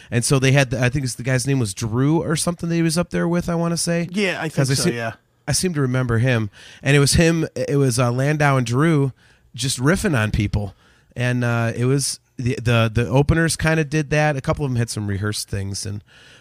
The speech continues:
Speaker 1: but yeah, Dave and Drew just went up there and they, whatever the crowd would say, they just kinda went with it. <laughs> It was
Speaker 2: Sure.
Speaker 1: really, it was awesome to see it different because we've seen, you know, we, we do see repeat jokes here and there. And, um,
Speaker 2: Sure.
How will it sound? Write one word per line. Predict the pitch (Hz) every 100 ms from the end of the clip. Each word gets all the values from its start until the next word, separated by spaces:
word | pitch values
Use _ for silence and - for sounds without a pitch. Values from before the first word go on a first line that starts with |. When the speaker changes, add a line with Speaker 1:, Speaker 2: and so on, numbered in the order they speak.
| -
Speaker 1:
but | 127 127
yeah, | 156
Dave | 127 135 143 160
and | 151
Drew | 131 160 180 147
just | 127 143 -
went | 131 135
up | 143
there | 156 139
and | 123
they, | 123
whatever | - 110 110 123
the | 139
crowd | - 135 131 139
would | 131
say, | 117 - 160 156 127 - _ _ _ _ _
they | 113 117 120
just | 123 -
kinda | 135 139
went | 131 147 151
with | 143
it. | 127 -
<laughs> | 190 -
It | 214
was | 226
Speaker 2:
Sure. | 156 196 190
Speaker 1:
really, | 190 208 185 - - -
it | 196
was | 190 -
awesome | 170 226 220
to | 185
see | - 185 185
it | 156 - 143
different | 170 165 151
because | 143 151
we've | 151 147
seen, | - 180 175 175 156 - - - -
you | 151
know, |
we, | 139 156
we | 151
do | 151 170
see | - 160
repeat | 139 143 - 135
jokes | 127 127 127
here | - 127
and | 120
there. | 117 117 117 113
And, | 110 - - - -
um, | 117 110 110
Speaker 2:
Sure. | 110